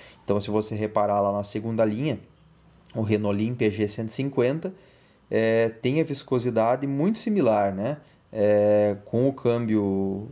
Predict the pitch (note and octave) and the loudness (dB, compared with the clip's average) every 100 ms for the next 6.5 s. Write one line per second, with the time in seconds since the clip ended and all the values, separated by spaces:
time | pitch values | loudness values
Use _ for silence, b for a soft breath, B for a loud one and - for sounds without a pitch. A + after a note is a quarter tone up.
0 | - - - - A#2+ C3+ G#2 G2+ G2 F#2 | -18 -20 -6 0 2 2 0 -2 -2 -4
1 | F2+ B2+ B2 G2+ G#2+ A2 G2 A2 C3 G2 | -6 -6 -2 0 0 -2 2 2 2 -2
2 | G#2+ B2 G2 F#2+ F#2+ G2+ G2+ F#2+ G2 B2 | -6 -6 -6 -4 -4 -2 -2 0 0 2
3 | C3+ B2 G#2+ A2 F#2+ G2 F#2+ F#2+ B2+ D3 | 0 -2 -2 -2 -2 -2 -2 -2 -4 -6
4 | B B B B - - - A2+ - A2 | B B B B -20 -2 0 0 -2 -2
5 | A2 A#2 B2+ - E3+ - G#2+ A2 G#2+ A2 | -2 -2 -6 -4 -6 -4 -2 -2 -2 -2
6 | A2 G#2+ C3+ F#3 E3+ | 0 2 2 0 -4